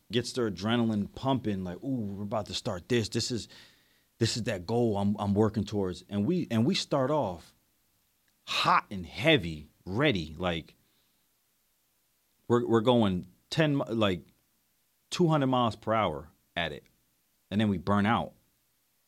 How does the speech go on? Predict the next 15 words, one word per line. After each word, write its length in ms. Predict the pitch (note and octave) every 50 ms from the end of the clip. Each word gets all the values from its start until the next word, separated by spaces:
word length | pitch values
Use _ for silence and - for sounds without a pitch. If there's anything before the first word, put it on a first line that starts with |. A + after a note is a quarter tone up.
| _ _ _ _ -
'cause 120 | G#2 F#2
that 140 | G#2+ F#2+ F2+
excitement's 600 | F2 - - - - - - F#2 F2+ - - -
gone. 520 | - - G#3 A3 G#3+ - - - D2 D#2 - _ _ _ _ _ _ _ _ _ _ _ _ _ _ _ _ _ _ _ _ _ _ _ _ _ _ _ _ _ _ _ _ _ _ _ _ _ _ _ _
Try, 220 | - C3+ C3 C3+ B2+ A2+ - - G#2+
just 200 | - C3 B2+ -
try 140 | D3+ C#3+ C#3+
to 80 | C#3
find 280 | C#3 - C#3+ C#3+ C#3+ C3+
ways 300 | C#3 C#3 C#3 C3+ C3 C3+
to 360 | - - C3+ B2+ B2 A#2+ A#2 - -
keep 220 | - D3+ C3+ C3+ -
that 120 | B2+ B2
excitement 460 | A#2+ A#2+ - - A2 E2+ G2+ G#2+ G#2
going 300 | G2 G#2+ G#2+ F2+ D#2 D2+